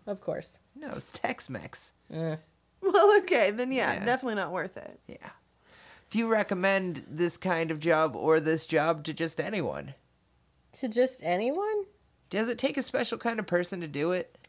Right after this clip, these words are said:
Speaker 1: I think it takes a very tolerant person
Speaker 2: Yeah.
Speaker 1: to do it. <laughs>
Speaker 2: Very patient.
Speaker 1: Very patient.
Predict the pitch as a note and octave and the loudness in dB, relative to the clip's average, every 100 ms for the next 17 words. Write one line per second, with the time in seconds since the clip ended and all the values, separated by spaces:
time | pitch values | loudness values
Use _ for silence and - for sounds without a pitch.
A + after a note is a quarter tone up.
0 | - A#3 D#4+ A#3+ - G#3 - F3+ F#3 E3+ | -4 -2 0 -2 -2 -4 -2 2 2 2
1 | - D3+ E3 D#3 D3 - D#3 D#3+ - C3+ | 0 0 2 -2 -6 -8 -10 -8 -2 2
2 | A#2 F#3 G3 C#4 - - F3+ D#3+ C#3+ - | 4 4 4 2 0 4 4 4 0 0
3 | F3 E3 - E3 D3+ G3 G#3 B3 A3 F#3 | 0 0 -2 -2 -4 -4 2 2 2 0
4 | E3 D#3+ E3 D#3+ | -2 -2 -6 -6